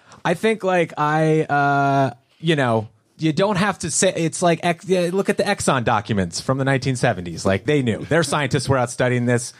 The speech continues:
They said the world was gonna go to hell if they kept doing what they were doing. So you don't have to take my opinion for it. You can go look at what Chevron had to say.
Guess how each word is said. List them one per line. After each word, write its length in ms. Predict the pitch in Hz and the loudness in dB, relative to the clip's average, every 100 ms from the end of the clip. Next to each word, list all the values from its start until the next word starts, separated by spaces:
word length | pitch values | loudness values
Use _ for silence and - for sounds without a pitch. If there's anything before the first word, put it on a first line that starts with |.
| _ - | _ -20
They 240 | 95 147 170 | -4 0 0
said 260 | - 143 | 0 -2
the 80 | 131 | 0
world 200 | 123 - | 2 0
was 140 | 117 | -2
gonna 140 | 127 117 | -4 0
go 120 | 117 | 0
to 80 | 113 | 2
hell 180 | 120 110 | 0 0
if 80 | - | 0
they 120 | 110 | 0
kept 260 | 120 113 | 0 0
doing 180 | 117 113 | 0 0
what 100 | 107 | 2
they 100 | 110 | 2
were 100 | 104 | 2
doing. 360 | 98 107 104 101 - - - | 2 0 0 -2 -10 -18 -8
So 100 | 131 | -2
you 80 | 127 | 0
don't 80 | 202 | 0
have 60 | 214 | 0
to 20 | |
take 140 | 226 196 | -2 0
my 400 | 214 202 180 156 - _ - - | 0 0 -2 -6 -14 _ -10 -6
opinion 340 | 151 147 135 | -2 -2 -2
for 240 | 143 139 | 0 2
it. 80 | 131 | 2
You 120 | 127 | 0
can 140 | 123 120 | -2 0
go 160 | 131 | 2
look 220 | 127 123 127 | 2 0 0
at 180 | 117 - _ _ - | -2 -4 _ _ 0
what 240 | 120 123 | 0 0
Chevron 440 | - 135 110 101 90 | 0 0 2 0 0
had 180 | 92 | -2
to 60 | 87 | -2
say. 400 | - 90 80 - | 0 -2 -2 -12